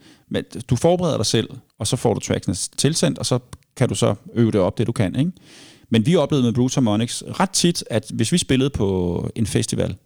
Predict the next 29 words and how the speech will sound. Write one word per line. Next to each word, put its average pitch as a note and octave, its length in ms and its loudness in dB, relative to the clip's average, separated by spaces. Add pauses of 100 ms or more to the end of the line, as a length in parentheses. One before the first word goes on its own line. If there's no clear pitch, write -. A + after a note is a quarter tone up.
(180)
for C#3+ 60 0
eksempel C3+ 280 0
Uppsala A2 360 -2
Festival, F#2+ 520 -2
der A#2 60 2
skete B2 260 -2
det A2+ 80 0
nogle G#2 120 2
gange, G2 300 0 (840)
at, G#2+ 300 -2
øh, G2+ 180 2
så, D3 120 -2 (160)
så - 120 2
spillede C#3+ 300 0
vi C#3 100 2
måske B2+ 440 0
med G2+ 280 2
Nazarenes, A2+ 640 0 (880)
og C3 80 2
så D#3+ 100 2
fik D3 160 0
vi A#2 60 -8
besked C#3+ 260 0
på D3 140 0
bagefter, B2+ 400 0 (580)
at, - 460 -2 (260)
øh, G2 360 0
Ranking D#3+ 400 2
Joe C3+ 280 2